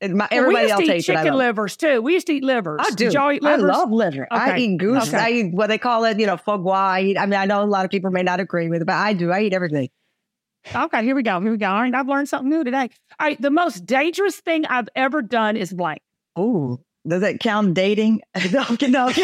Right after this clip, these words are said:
Speaker 1: no.
Speaker 2: <laughs>
Speaker 1: Uh, <laughs> uh, most dangerous
Speaker 2: Look.
Speaker 1: thing I've ever done. I'm bungee
Speaker 2: Dating is
Speaker 1: ju-
Speaker 2: dangerous.
Speaker 1: It is dangerous. Uh, the most dangerous thing, I think, would probably be I, I parasailed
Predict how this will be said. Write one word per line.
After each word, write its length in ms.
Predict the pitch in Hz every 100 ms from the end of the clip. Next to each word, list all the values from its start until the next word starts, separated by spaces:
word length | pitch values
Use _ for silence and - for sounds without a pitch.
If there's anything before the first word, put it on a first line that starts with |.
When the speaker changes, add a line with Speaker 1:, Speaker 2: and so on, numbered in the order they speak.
| 277
Speaker 1:
no. 240 | 359 392 403
Speaker 2:
<laughs> 220 | - 453 - - -
Speaker 1:
Uh, 140 | 247 - - 220
<laughs> 280 | - 339 - - - - - - -
uh, 380 | 240 240 233 220 - -
most 260 | 226 233 190
dangerous 420 | 226 269 294 285
Speaker 2:
Look. 120 | 262
Speaker 1:
thing 200 | 254 233 -
I've 200 | 202 196 -
ever 300 | 214 220 226
done. 360 | 196 208 196 -
I'm 440 | 190 196 175 160 147
bungee 380 | 196 233 240
Speaker 2:
Dating 340 | 233 277 - 330
is 160 | 339 254
Speaker 1:
ju- 80 |
Speaker 2:
dangerous. 520 | 277 240 208 180 160 -
Speaker 1:
It 200 | 190 190
is 160 | 220 220
dangerous. 420 | 190 226 180 180 - - _ -
Uh, 320 | 196 196 185
the 100 | 190
most 220 | 233 202
dangerous 300 | 196 214 220
thing, 120 | 220
I 160 | 156 190
think, 280 | - 330 508 233
would 100 | -
probably 420 | 220 214 196 190
be 360 | 185 170 165 -
I, 300 | - 165 165 156 - -
I 160 | 180
parasailed 1000 | 175 - 254 302 269 - 202 185 185 175